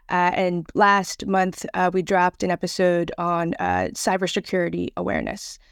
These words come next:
So definitely check it out. We have, uh, some great shows coming up and a, a great lineup for twenty twenty-four.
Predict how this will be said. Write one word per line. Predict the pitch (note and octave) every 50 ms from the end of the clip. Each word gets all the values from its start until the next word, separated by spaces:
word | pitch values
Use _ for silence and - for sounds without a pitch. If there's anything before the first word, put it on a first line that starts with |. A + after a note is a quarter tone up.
| _ _ _ _
So | - - G3+ F3+ F3+
definitely | F3 - G#3+ G3+ - A#3+ A#3 A3+ A3+ A3+ A3+ A3+
check | - - A3 G#3 -
it | A3 A#3+
out. | B3 B3 B3 B3 B3 -
We | - G3+ G3
have, | G3 F#3 F3 F#3+
uh, | G3 G3 G3
some | F3 - - F#3
great | E3+ - G3+ G3 G3 -
shows | - G#3+ G3 F#3 F3+ -
coming | - - G3 F#3 F3+
up | F#3+ G3+ A3 A3+ A3+ - -
and | F#3 F3+ F3+ F#3
a, | F#3 F#3 F#3+ - -
a | F3+
great | F3 - F#3+ F#3+ -
lineup | - F#2+ F#2+ F#2 G2 - -
for | - -
twenty | - - G2+ G2 F#2+
twenty-four. | - - G#2 G2 F#2+ - - - G2+ G2 F#2 -